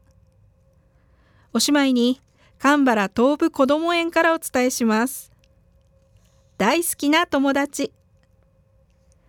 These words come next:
鎌原東部こども園四歳児クラスの熊組です。この夏、泥んこや色水遊び、プール遊びなどをたくさん楽しんできた子どもたちは、友達と一緒に遊ぶ楽しさを知り、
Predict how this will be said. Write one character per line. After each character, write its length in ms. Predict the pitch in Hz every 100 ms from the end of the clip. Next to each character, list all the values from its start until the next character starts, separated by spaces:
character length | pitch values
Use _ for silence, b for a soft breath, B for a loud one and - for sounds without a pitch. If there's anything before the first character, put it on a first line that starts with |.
| b b b
鎌 220 | - 311
原 180 | 330 277
東 220 | 247 269
部 100 | 294
こ 160 | 302 277
ど 100 | 277
も 160 | 302 302
園 220 | 254 - -
四 220 | 233 269
歳 260 | 302 311 311
児 120 | 320
ク 120 | 339
ラ 120 | 339 330
ス 160 | -
の 180 | 240 240
熊 380 | - 208 220 285
組 280 | 277 240 214
で 180 | 202
す。 220 | 262 - - _ _ _ b b b b
こ 120 | 262
の 120 | 269
夏、 500 | 254 247 - 214 214 - b b
泥 280 | 190 196 247
ん 100 | 262
こ 160 | - 247
や 300 | 240 226 -
色 240 | 190 220
水 380 | 302 302 285 285
遊 220 | 254 - 233
び、 160 | 190 _ _ _ _ _ _
プ 120 | -
ー 120 | 311
ル 60 | 349
遊 220 | 359 359
び 100 | 330
な 120 | 311 302
ど 160 | 294
を 60 | 302
た 140 | 226
く 80 | -
さ 240 | - 311
ん 80 | 330
楽 220 | - 214 214
し 160 | 277
ん 40 | 277
で 120 | 247
き 60 |
た 160 | - 269
子 100 | 262
ど 80 | 240
も 100 | 247
た 140 | 247
ち 120 | -
は、 240 | 202 202 220 _ _ -
友 200 | 247 294
達 220 | 320 -
と 120 | 294
一 120 | 269
緒 220 | 247 - 320
に 100 | 320
遊 260 | 302 311
ぶ 120 | 311
楽 260 | 311 294 339
し 60 | -
さ 180 | 320 240
を 80 |
知 200 | 196 -
り、 180 | 180 185